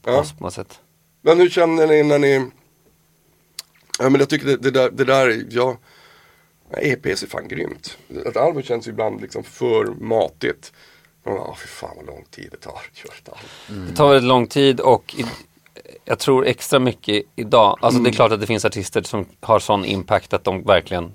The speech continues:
Speaker 1: släpper ett album och det blir, alla lyssnar på allt.
Speaker 2: Mm.
Speaker 1: Men generellt så märker man att det är ändå två låtar folk
Speaker 2: Ja, jag
Speaker 1: lyssnar
Speaker 2: vet.
Speaker 1: på, och det är de låtarna som råkar hamna i spellistorna, liksom.
Speaker 2: Mm.
Speaker 1: Så det finns ingen idé att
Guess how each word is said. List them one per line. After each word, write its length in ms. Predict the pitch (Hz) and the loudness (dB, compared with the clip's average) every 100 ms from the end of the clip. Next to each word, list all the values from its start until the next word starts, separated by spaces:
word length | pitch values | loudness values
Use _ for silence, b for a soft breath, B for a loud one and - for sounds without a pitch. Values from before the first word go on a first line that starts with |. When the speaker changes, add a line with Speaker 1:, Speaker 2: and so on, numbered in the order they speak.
| _ | _
Speaker 1:
släpper 320 | - 107 - | -6 -2 -2
ett 80 | 92 | 0
album 320 | 92 87 90 | 0 0 -6
och 160 | - 92 | -8 -6
det 80 | 90 | -6
blir, 300 | 95 90 82 - - | -8 -8 -10 -14 -2
alla 200 | 113 104 | 2 2
lyssnar 260 | 104 - 104 | 0 -2 -2
på 100 | - | 0
allt. 380 | 92 80 - | -2 -4 -4
Speaker 2:
Mm. 260 | 135 127 98 B B B B - | 0 2 0 B B B B -8
Speaker 1:
Men 60 | - | 0
generellt 460 | 113 117 135 127 - | 2 6 6 4 0
så 100 | 110 | 0
märker 300 | 107 98 107 | 0 0 -2
man 80 | |
att 80 | 98 | -2
det 60 | 110 | 0
är 40 | |
ändå 200 | 104 110 | 0 0
två 340 | 123 - 95 90 | -4 -2 0 2
låtar 460 | 90 85 92 90 | 2 -2 -2 -2
folk 240 | - 90 80 | -2 -4 2
Speaker 2:
Ja, 60 | 139 | 4
jag 60 | |
Speaker 1:
lyssnar 180 | 160 190 | 4 4
Speaker 2:
vet. 80 | 95 | 2
Speaker 1:
på, 80 | 87 | 2
och 180 | 90 | 2
det 60 | 95 | 2
är 40 | |
de 220 | 101 101 98 | 4 4 2
låtarna 320 | 92 98 95 | 0 0 -4
som 120 | 98 | -2
råkar 180 | 90 92 | -2 -2
hamna 340 | 92 90 90 | -2 -2 -2
i 60 | 87 | -4
spellistorna, 600 | - 101 98 101 - 85 | 0 0 0 -4 -10 -6
liksom. 160 | 127 117 | -2 -2
Speaker 2:
Mm. 120 | 95 - b b b b b | -4 -12 b b b b b
Speaker 1:
Så 120 | - | -10
det 100 | 107 | -8
finns 180 | 104 117 | -6 -2
ingen 360 | 127 117 110 107 | 0 2 0 -2
idé 460 | 101 117 131 131 110 | -2 0 2 4 4
att 260 | 98 90 | 4 0